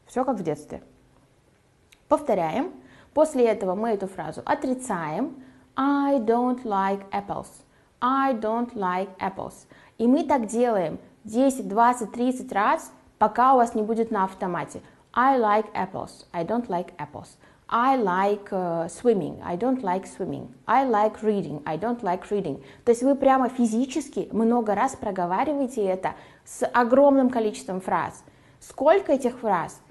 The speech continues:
Вы следите за собой. Когда вы достигли уверенного делания этого,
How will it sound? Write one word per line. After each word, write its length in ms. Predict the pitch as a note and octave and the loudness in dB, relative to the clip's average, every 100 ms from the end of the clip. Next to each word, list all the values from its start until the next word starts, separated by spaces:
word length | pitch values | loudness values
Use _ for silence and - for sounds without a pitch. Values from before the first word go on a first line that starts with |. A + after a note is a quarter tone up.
| _ _ | _ _
Вы 80 | F#3 | -10
следите 380 | F#3+ G3 A3 A#3 | -8 -8 -4 -4
за 100 | A3+ | -2
собой. 520 | - B3 D4+ G#3+ - - - | -4 -2 0 0 -2 -10 -14
Когда 320 | - F#3 A3 C4+ | -8 -2 2 2
вы 120 | B3 | 0
достигли 440 | A3+ A3+ B3 A#3 | -2 -2 -2 0
уверенного 880 | A3+ A3 F#3 G#3+ C4+ C#4+ B3 G#3+ F#3+ | 0 -2 -2 0 2 4 4 2 -2
делания 640 | F3+ G#3+ A#3+ F#3+ F3 C#3+ | 0 0 2 0 -4 -8
этого, 300 | D3+ D3+ - | -10 -10 -14